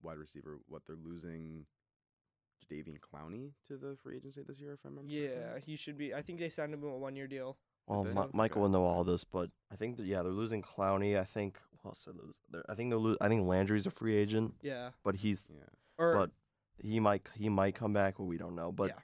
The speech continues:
Speaker 3: yeah, I mean, yeah, Amari Cooper would honestly be, be a good fit for the Browns too. But, um, you know, you know, Michael talked about this. They're also should go after Chris Godwin, who was also a free agent. So it's gonna be interesting to see what they do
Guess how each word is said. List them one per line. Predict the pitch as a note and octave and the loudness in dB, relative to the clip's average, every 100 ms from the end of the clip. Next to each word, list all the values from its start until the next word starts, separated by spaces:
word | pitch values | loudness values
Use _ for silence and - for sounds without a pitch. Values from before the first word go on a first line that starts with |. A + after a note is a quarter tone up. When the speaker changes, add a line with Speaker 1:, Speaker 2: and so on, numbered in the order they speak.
| _ - | _ -2
Speaker 3:
yeah, | G#2+ G2+ | 2 4
I | F#2+ | 2
mean, | F#2+ - _ _ - | 0 -6 _ _ -10
yeah, | G2+ F#2+ G2+ - | -6 -4 -6 -8
Amari | F#2 G#2 A#2 | -2 0 -2
Cooper | A#2 - - | -4 -4 -4
would | |
honestly | G2 F#2+ - F2 | -2 -6 -6 -12
be, | E2 - - | -14 -16 -16
be | |
a | F2 | -10
good | E2 | -8
fit | - F2 | -6 -6
for | - | -4
the | E2+ | -4
Browns | F2 E2+ F2 | -2 -2 -4
too. | - F#2 F2+ | -4 -2 0
But, | F2+ E2+ _ _ _ _ _ _ - | -2 -4 _ _ _ _ _ _ -8
um, | F#2+ F2 F2+ F2 F2 _ _ _ _ _ | -4 -2 -2 -4 -8 _ _ _ _ _
you | - | -8
know, | F#2 - - _ _ - | -6 -8 -14 _ _ -8
you | F#2+ | -6
know, | F#2 - _ _ _ | -6 -12 _ _ _
Michael | G2 G#2 A2+ G2 | -2 0 2 0
talked | - F#2+ F#2+ | 0 0 0
about | F#2 | -4
this. | F#2+ F2 | -2 -2
They're | G2 F#2+ | 0 2
also | F#2 - F#2+ F#2 _ _ _ _ | 2 2 2 0 _ _ _ _
should | - - | -6 -2
go | G2 F#2+ | 4 4
after | F#2+ F#2 | 4 -2
Chris | - - F#2+ | -6 -6 -6
Godwin, | - G2+ F#2 G2 G2+ G#2 - | -4 0 2 2 2 0 -6
who | G2+ - | -6 -4
was | G2 | 0
also | F#2 F#2 A2 | 0 2 0
a | |
free | G2 G#2 G#2 | -2 -2 0
agent. | G2+ G#2 G#2 - _ _ _ _ | 0 2 0 0 _ _ _ _
So | - | -10
it's | - | -2
gonna | A#2 | 2
be | G#2+ | 4
interesting | G2 F2 G#2+ | 4 2 -2
to | F#2 | -2
see | - F#2+ | -2 0
what | F#2+ | 4
they | G2+ G#2+ | 4 4
do | F2+ F2 F2 | 2 0 -2